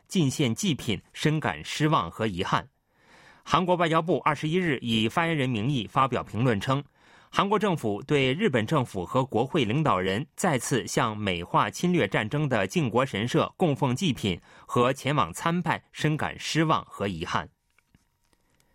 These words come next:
国际原子能机构总干事拉斐尔·马里亚诺·格罗西当地时间二十日表示，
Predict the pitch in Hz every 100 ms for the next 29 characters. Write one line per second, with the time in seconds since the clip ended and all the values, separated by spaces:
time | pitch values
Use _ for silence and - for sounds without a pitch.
0 | _ _ _ _ _ _ _ _ - 135
1 | 175 190 139 175 127 113 123 175 180 131
2 | - 95 95 170 123 - 98 - 165 170
3 | 180 170 101 85 123 147 104 151 131 135
4 | 95 113 127 120 139 156 170 139 131 113
5 | 117 123 151 135 - 117 107 85 95 120